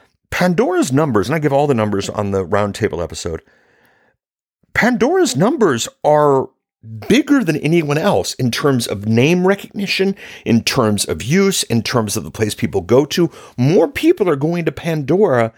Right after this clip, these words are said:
for online radio than are going to podcasting for online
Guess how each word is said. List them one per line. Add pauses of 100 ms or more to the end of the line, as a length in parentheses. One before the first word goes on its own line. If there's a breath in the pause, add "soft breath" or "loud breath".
(360 soft breath)
for
online
radio
than
are
going
to
podcasting
for
online